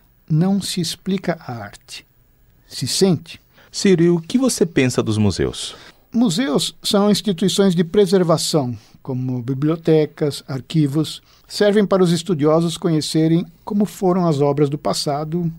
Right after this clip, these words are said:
Speaker 1: para terem acesso a documentos, objetos, coisa assim. Mas a arte, de tempos para cá, já saiu dos museus. Ela está nas ruas,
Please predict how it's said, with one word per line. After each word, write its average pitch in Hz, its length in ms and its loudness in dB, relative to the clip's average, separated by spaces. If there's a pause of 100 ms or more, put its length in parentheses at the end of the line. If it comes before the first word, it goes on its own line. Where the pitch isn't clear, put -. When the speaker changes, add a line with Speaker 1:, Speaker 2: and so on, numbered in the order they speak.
(340)
Speaker 1:
para 123 280 -6
terem 143 200 -4
acesso 131 360 -6
a 127 40 -6
documentos, 160 640 0
objetos, 147 760 -6
coisa 202 200 -4
assim. 127 240 -8 (760)
Mas 226 200 2
a 175 80 4
arte, 156 480 -2 (360)
de 151 120 -2
tempos 202 300 0
para 135 240 -4
cá, 165 180 0
já 165 140 2
saiu 175 300 2
dos 131 140 -2
museus. 113 640 -6 (360)
Ela 190 100 -8
está 185 220 -4
nas 196 220 -2
ruas, 185 580 -6